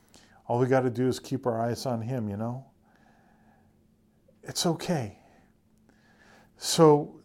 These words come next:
this world is in a crazy place. It's tough to get by from day to day.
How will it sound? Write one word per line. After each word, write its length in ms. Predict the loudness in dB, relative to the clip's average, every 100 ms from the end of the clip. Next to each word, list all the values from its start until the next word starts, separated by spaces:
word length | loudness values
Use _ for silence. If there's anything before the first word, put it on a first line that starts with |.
| -4
this 340 | 2 2 4
world 300 | 4 6 4
is 200 | 2 0
in 100 | -2
a 60 | -4
crazy 400 | -2 -4 -4 -8
place. 600 | -6 -6 -6 -14 -18 -18 _ _ _ _ _ _ _ _ _ _ _ -12
It's 160 | -8 -2
tough 220 | 0 2
to 80 | 0
get 220 | 0 0
by 220 | 0 -2
from 220 | -4 -6 -6
day 180 | -6
to 100 | -6
day. 280 | -10 -14 -16